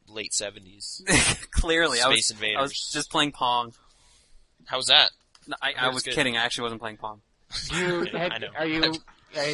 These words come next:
Speaker 3: you have any plans for multiplayer?
Speaker 2: Hmm?
Speaker 1: <laughs> Pong?
Speaker 3: Oh, with Pong,
Speaker 1: Online
Speaker 3: yeah?
Speaker 1: Pong,
Speaker 3: Yeah.
Speaker 1: actually? I would totally play
Speaker 2: I,
Speaker 1: that.
Speaker 2: that exists. I'm, like, a hundred percent sure that exists. There's, like, a, a M M O Pong, actually.
Speaker 1: Like, on, like,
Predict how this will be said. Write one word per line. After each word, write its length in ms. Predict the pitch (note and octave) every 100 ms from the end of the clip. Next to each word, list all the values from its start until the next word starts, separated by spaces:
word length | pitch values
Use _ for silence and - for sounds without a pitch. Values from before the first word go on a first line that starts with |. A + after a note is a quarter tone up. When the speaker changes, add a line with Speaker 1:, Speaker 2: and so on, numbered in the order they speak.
| C3+
Speaker 3:
you 60 | C#3+
have 80 | C#3+
any 80 |
plans 300 | C#3 D3+ C#3+
for 60 | -
multiplayer? 640 | B2+ C3+ - F3+ F#3 F#3 - _ _ _ _ _ _ _ _ _ _ _ _ -
Speaker 2:
Hmm? 240 | - F3 C4+
Speaker 1:
<laughs> 140 | - -
Pong? 440 | C3+ D3+ G3+ F#4+ - _
Speaker 3:
Oh, 80 | C#3+
with 140 | B2 -
Pong, 200 | E3 E3
Speaker 1:
Online 200 | A3 A#3
Speaker 3:
yeah? 60 | G3
Speaker 1:
Pong, 360 | D#3+ D3+ E3
Speaker 3:
Yeah. 40 | F3+
Speaker 1:
actually? 400 | E3 - F3+ F#3+
I 140 | D3+ C#3+
would 140 | D#3 -
totally 380 | C#3+ B2 A#2
play 160 | A#2 D#3
Speaker 2:
I, 40 | G3
Speaker 1:
that. 140 | -
Speaker 2:
that 180 | E3+ A#3
exists. 460 | F3+ B2+ D3 B2
I'm, 200 | B2+ C#3+
like, 160 | D3 B2
a 40 |
hundred 160 | B2 C3+
percent 240 | B2 C3
sure 140 | - B2
that 140 | A#2
exists. 300 | A2+ A2+ A2
There's, 160 | D3+ D#3
like, 240 | F#3+ -
a, 220 | D#3 C3 - _ _ -
a 160 | B2+
M 140 | C#3+ E3+
M 120 | B2
O 100 | C#3+
Pong, 380 | - B2 A2 G#2
actually. 480 | A2+ C3+ A#2 G#2 A#2 _ _ _ _ _ _ -
Speaker 1:
Like, 140 | B2+
on, 220 | C3 B2 -
like, 160 | A#2+